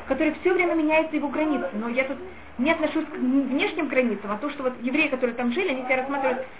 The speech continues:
как что-то одно общее, и они имели свои очень строгие и явные законы. Скажем, и тогда было, если вы делаете свадьбу, или вы делаете бармицву, или вы делаете что-то, к вам на свадьбу могут прийти,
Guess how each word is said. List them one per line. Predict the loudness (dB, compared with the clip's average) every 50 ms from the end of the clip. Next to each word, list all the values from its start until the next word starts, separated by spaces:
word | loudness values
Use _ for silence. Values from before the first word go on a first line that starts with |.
| -16 -8
как | -6 -6 -2
что-то | -2 -2 -2 0 -2
одно | 0 0 0
общее, | 0 -2 -4 -8 -8 -6 -6 -6 -6 -8 -14 -18 -18 -18 -18 -18 -16 -2
и | 2 2
они | 4 4 2 0 -2 -4 -8 -10 -10 -4 -2
имели | 0 2 2 2 2 0 0 -2 0
свои | 2 2 2 0 -2 -4 -2
очень | -2 -2 -2 -2 -4 -8 -10 -8
строгие | -4 -2 0 0 0 0 -2 -4 -4
и | -2 -2
явные | -2 0 0 0 0 0
законы. | -2 -4 -8 -12 -12 -14 -14 -14 -16 -16 -16 -16 -18 -18 -20 -20 -20 -20 -20 -18 -18 -16 -16 -16 -16 -16 -18 -20 -20 -20 -20 -20 -20 -18 -18 -18 -14 -12 -12 -4
Скажем, | -2 0 0 0 -2 -4 -6
и | -4
тогда | -2 -2 -2 0 0 0 0 0 -2 -6 -8
было, | -4 0 2 2 2
если | 0 0 -2 -2
вы | 0 0 0
делаете | 0 0 0 -2 -2 -4 -4 -2
свадьбу, | 0 0 0 0 0 -4 -6
или | -4 -2 0 0
вы | 0 2
делаете | 4 4 4 4 2 0
бармицву, | -2 -2 -2 -2 -2 -4 -4 -6 -4 -2
или | -2 0
вы | 0 0
делаете | 0 -2 -2 -2 -4 -6
что-то, | -6 -4 -4 -4 -4 -4 -4 -4 -4 -4 -6 -6 -2
к | 0
вам | 2 2 2 2
на | 0 -2 0
свадьбу | 0 0 0 2 2 2
могут | 0 0 -2
прийти, | -4 -4 -4 -4 -4 -6